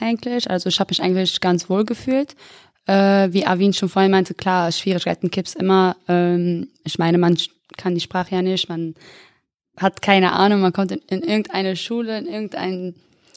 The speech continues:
Stadt, man weiß nicht, man kennt keinen. Ähm, aber man hat sich trotzdem irgendwie wohl gefühlt, weil man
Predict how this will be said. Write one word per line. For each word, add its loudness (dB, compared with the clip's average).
Stadt, 2
man 0
weiß 2
nicht, -2
man 0
kennt -4
keinen. 2
Ähm, 2
aber 0
man 4
hat 2
sich -4
trotzdem -4
irgendwie 2
wohl 4
gefühlt, -2
weil -2
man -2